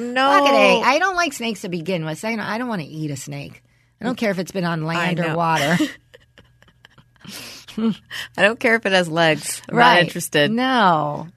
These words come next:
Speaker 2: Ugh. But yeah, sushi.
Speaker 1: But yet, I will eat the hell out of some crab.
Speaker 2: Oh, my God, I know.
Speaker 1: And that doesn't exactly look appetizing,
Speaker 2: No, it
Speaker 1: crawling around
Speaker 2: doesn't.
Speaker 1: on the ocean floor.
Speaker 2: No.
Speaker 1: But now,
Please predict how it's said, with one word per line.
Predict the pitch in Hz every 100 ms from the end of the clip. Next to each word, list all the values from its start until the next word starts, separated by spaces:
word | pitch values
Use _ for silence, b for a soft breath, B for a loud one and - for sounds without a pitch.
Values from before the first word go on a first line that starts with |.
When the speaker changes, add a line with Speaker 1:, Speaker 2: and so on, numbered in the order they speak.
| _
Speaker 2:
Ugh. | 277 285 175 139 139 131 _ _ _ _
But | - 262
yeah, | 254 190 156 143 -
sushi. | - 262 - 151 123 B B _ -
Speaker 1:
But | 269
yet, | 233 254 262 -
I | 202 220
will | 202 -
eat | 185 160
the |
hell | 143 190 196
out | 165
of | 160
some | 147
crab. | 160 185 165 165 - _
Speaker 2:
Oh, | 208 247 185
my | 110 127
God, | 151 165 135
I | 143 143
know. | 143
Speaker 1:
And | 180 185
that | 208 226
doesn't | 185 156
exactly | 147 147 143 147 151
look | 135 147
appetizing, | 107 139 - 165 147 165 180
Speaker 2:
No, |
it | 185
Speaker 1:
crawling | 156 151
around | 151 151
Speaker 2:
doesn't. | 151
Speaker 1:
on | 147
the | 151
ocean | 156 143
floor. | - 143 139 175
Speaker 2:
No. | 185 175 156 147 143 _ -
Speaker 1:
But | 190 185 -
now, | 196 220 277 240 208